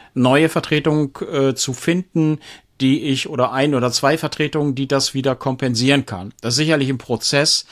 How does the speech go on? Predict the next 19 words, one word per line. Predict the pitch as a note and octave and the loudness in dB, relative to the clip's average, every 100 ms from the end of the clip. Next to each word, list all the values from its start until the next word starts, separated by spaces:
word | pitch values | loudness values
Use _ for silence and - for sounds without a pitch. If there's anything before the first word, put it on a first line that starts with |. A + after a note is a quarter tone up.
| - - - | -18 -20 -12
der | B2 B2+ B2+ B2+ - | 0 4 4 2 0
nicht, | D3+ C3+ - - - | 0 0 0 -8 -4
äh, | C3+ B2 B2 B2 | 2 4 4 2
innerhalb | - C#3 B2 A#2 | -2 -2 0 0
von | C3+ A#2 | 0 -2
vier | - A#2 | 0 0
Wochen | B2 C#3 A#2 | 0 -2 -4
abgeschlossen | - - E3+ D#3+ F3 | -4 -4 0 0 -2
ist. | D#3+ F#3 - | -2 0 0
Das | A#2 | -2
sind | B2+ B2 | -2 -2
sicherlich, | C3 A#2+ B2 A#2+ - - | -6 -4 -2 -2 -4 -10
äh, | E3 A#2 A2 A#2 - - - - | -6 -2 -2 -4 -10 -20 -12 -4
dann | A2+ | -2
Zeiträume, | A2+ B2 C3 D#3 D#3+ D#3 D#3 D#3+ E3 - - - _ | 0 2 0 0 0 2 2 2 0 -6 -20 -20 _
äh, | D3+ B2+ | -4 -2
die | D3+ | 0
man | D#3 D#3+ | 0 0
aber | D#3+ C#3+ D#3+ D#3+ E3 F3+ F#3 | 0 0 2 4 4 4 0